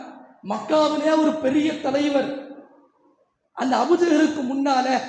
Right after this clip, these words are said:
உன் குரலை உயர்த்தி பேசுகிறாயா? உன் குரலை உயர்த்தாத, குரலை தாழ்த்தி பேசு. உமையா பின் கலப்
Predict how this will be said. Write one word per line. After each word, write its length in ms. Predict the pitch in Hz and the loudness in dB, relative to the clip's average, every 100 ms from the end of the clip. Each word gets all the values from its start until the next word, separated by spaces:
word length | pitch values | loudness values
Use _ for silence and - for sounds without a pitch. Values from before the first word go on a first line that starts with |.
| - | -4
உன் 360 | 247 277 277 | 0 2 2
குரலை 480 | - 269 311 339 330 | 0 0 2 4 4
உயர்த்தி 540 | 330 247 285 311 - 311 | 4 2 2 2 2 2
பேசுகிறாயா? 760 | 269 294 - 269 262 247 269 330 262 - - - - - _ | 2 -2 -4 -2 0 0 0 -2 -2 -6 -16 -20 -20 -20 _
உன் 180 | 196 226 | -12 -10
குரலை 360 | 247 285 311 302 | -4 -2 2 0
உயர்த்தாத, 640 | 262 285 - 294 277 277 269 - - - - - - - - | 0 -4 -6 -6 -6 -4 -4 -4 -10 -16 -20 -20 -20 -20 -16
குரலை 480 | - 254 311 302 - | -4 0 2 0 -2
தாழ்த்தி 420 | 427 440 - 285 | -6 -6 -6 -6
பேசு. 760 | 285 277 262 269 254 196 - - - - - _ _ _ _ _ | -4 -2 -4 -4 -6 -6 -10 -16 -20 -20 -20 _ _ _ _ _
உமையா 400 | 214 294 294 285 | -6 -2 -2 -2
பின் 200 | 277 269 - | -2 -4 -4
கலப் 380 | 262 285 - | -4 -4 -4